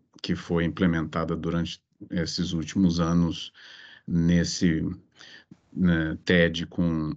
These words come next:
a Agência Nacional de Telecomunicações e a Universidade de Brasília. O professor André Rossi, ele é um, um pesquisador conhecido, professor, é, foi professor na Universidade de Brasília e hoje é professor da Utah Valley University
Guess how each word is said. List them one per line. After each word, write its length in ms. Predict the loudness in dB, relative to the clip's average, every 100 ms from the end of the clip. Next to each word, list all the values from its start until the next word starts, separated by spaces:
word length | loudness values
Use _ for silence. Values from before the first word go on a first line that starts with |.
| -4
a 240 | 0 0
Agência 340 | -2 -6 -4 -4
Nacional 360 | -2 -2 -2
de 120 | -4
Telecomunicações 1160 | -4 -4 -4 -4 -4 -4 -6 -2 0 4 6 6
e 120 | 4
a 40 | 4
Universidade 540 | 2 0 -2 -2 -2
de 80 | -2
Brasília. 720 | 2 4 2 0 0 0 0 -10 -20 -20 -18
O 40 | -6
professor 460 | -4 -2 -4 0
André 560 | 0 2 2 2 0 -4 -16 _ _ _
Rossi, 680 | -8 0 2 2 0 -2 -4
ele 340 | -4 -4 -2 0
é 300 | 0 0 -2
um, 180 | -6 -8 _ _ _ _ _ _ _ _ -2
um 80 | 0
pesquisador 800 | 2 0 -2 -2 -2 -2 -4 -2
conhecido, 680 | 0 2 0 2 2 0
professor, 840 | -4 -4 -4 -4 -6 -2 0 -2 -6 -14 -20 -20 _ -20 -10
é, 120 | -8
foi 240 | 0 2 2
professor 560 | 0 -4 -6 -2 -2
na 60 | 0
Universidade 560 | -2 -4 -4 -4 -2
de 80 | -2
Brasília 560 | 2 4 4 2 4 4
e 40 |
hoje 360 | 6 4 2 0
é 60 |
professor 840 | -2 -6 -4 -6 -6 -4 -2 -2 -2
da 200 | 0 2
Utah 360 | 0 0 -2
Valley 420 | 2 2 2 0
University 800 | -2 -2 2 2 2 0 0 -2